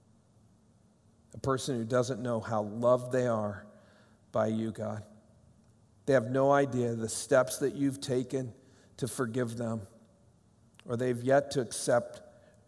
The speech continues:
and receive that gr-, that free gift of grace that you offer. Lord, I pray for them to take that step, to reach out, to speak and say, "Hey, I wanna talk to someone. I wanna know more about this,"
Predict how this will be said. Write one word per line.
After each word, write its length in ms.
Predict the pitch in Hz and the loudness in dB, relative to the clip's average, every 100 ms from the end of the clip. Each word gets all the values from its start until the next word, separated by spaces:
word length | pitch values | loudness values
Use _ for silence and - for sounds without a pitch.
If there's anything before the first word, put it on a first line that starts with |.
| - | -10
and 120 | 113 117 | -6 -6
receive 420 | 101 - 135 120 | -4 0 0 2
that 420 | 123 113 - - | 0 0 -8 -12
gr-, 220 | - 131 - | -2 -2 -2
that 200 | 110 110 - | 0 -2 -2
free 200 | 147 151 | -2 0
gift 300 | 139 135 - | 4 2 2
of 180 | 120 - | -8 -6
grace 480 | 123 120 123 120 - | -4 0 -2 -2 -8
that 120 | - | -6
you 140 | 123 | -6
offer. 500 | 107 120 - - 117 - _ _ _ _ _ _ _ _ _ _ _ - | -6 -6 -8 -10 -12 -18 _ _ _ _ _ _ _ _ _ _ _ -8
Lord, 160 | 127 | 0
I 100 | 127 | 0
pray 320 | 120 - 131 127 | 0 -4 -2 0
for 180 | - | -2
them 220 | 123 120 113 | -2 -2 -6
to 80 | |
take 320 | 107 - 120 - | -6 -6 -4 0
that 200 | 120 113 | 0 0
step, 400 | - 117 107 - | 0 0 0 -4
to 80 | |
reach 360 | 123 127 127 - | -4 -4 -4 2
out, 320 | 117 110 - - - - | 2 2 0 -12 -20 -10
to 120 | - 120 | -6 -4
speak 420 | - - 143 139 - - - | -2 0 0 0 -10 -20 -8
and 160 | 123 117 | -4 -2
say, 220 | - 120 | 0 0
"Hey, 240 | 123 143 127 | 4 4 4
I 80 | |
wanna 240 | 135 156 123 | 4 4 0
talk 460 | - 127 131 131 | -2 2 2 0
to 80 | 139 | -6
someone. 360 | 123 139 127 117 | -4 -2 0 0
I 140 | 113 | 2
wanna 240 | 147 147 127 | 2 2 0
know 200 | 127 131 | -2 -2
more 320 | 127 131 139 | 0 2 2
about 300 | 127 117 117 | 2 2 2
this," 240 | 127 113 | -2 -4